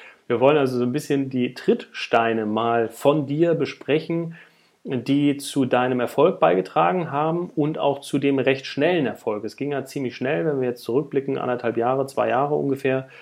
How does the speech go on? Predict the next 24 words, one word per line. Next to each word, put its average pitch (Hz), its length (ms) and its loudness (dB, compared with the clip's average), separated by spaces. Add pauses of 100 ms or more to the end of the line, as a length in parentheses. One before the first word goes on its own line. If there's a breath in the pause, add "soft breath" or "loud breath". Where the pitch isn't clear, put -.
(260 loud breath)
Und, 123 380 0
ähm, 117 380 0 (200)
du 120 420 0 (1040)
sitzt 123 600 -6
sicher 151 440 0
im 127 140 0
Sattel, 143 380 4
<laughs> - 100 -6
wollen 160 180 6
wir 151 80 6
mal 156 120 6
so 139 240 6
sagen, 139 440 2
dass 127 180 -4
du 120 80 0
jetzt 117 220 -2
wirklich 135 280 2
von 123 160 -4
zu 107 140 -2
Hause 139 280 0
aus 120 200 -2
tätig 160 280 -2
sein 127 220 -4
kannst 120 360 -8